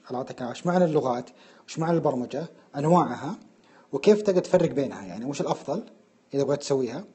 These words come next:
آه، ثم عاد راح نتكلم عن المواقع وكل شيء، وشيء بشكل نظري حاليًا، ثم بعدين نتكلم بالمواقع. أوكي، أول حاجة يا شباب عندنا ثلاث تقريبًا. آه،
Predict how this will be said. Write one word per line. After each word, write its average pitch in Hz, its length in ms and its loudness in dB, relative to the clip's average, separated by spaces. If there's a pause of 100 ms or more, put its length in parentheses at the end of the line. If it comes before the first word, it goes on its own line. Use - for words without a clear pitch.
(1040)
آه، 143 240 -2 (180)
ثم 214 260 4
عاد 202 440 0 (120)
راح 156 100 -6
نتكلم 170 380 4
عن 160 180 -4 (120)
المواقع 139 480 -2
وكل 127 180 -6
شيء، - 180 -14 (400)
وشيء 170 180 0
بشكل 170 260 0
نظري 123 300 0
حاليًا، 135 400 -2 (440)
ثم 180 100 4
بعدين 190 180 8
نتكلم 190 640 2
بالمواقع. 139 440 -4
أوكي، - 180 -14 (460)
أول 208 220 8
حاجة 208 120 4
يا 175 40 6
شباب 139 280 2
عندنا 190 340 2
ثلاث 185 420 2
تقريبًا. 143 500 -2 (640)
آه، 143 640 -4